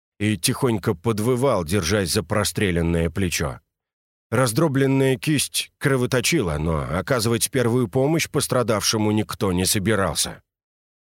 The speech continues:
«Ты меня понимаешь?» — громко спросил я, глядя на обезумевшего человека.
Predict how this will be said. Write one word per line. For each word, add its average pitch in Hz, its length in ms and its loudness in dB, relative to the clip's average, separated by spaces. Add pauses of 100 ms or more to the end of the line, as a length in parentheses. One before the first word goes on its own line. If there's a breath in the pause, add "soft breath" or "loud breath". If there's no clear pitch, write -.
(140)
«Ты 127 140 2
меня 135 320 4
понимаешь?» — 131 760 2 (400)
громко 101 400 0
спросил 104 480 0
я, 123 180 2
глядя 101 380 0
на 101 200 0
обезумевшего 90 760 -2
человека. 98 720 -2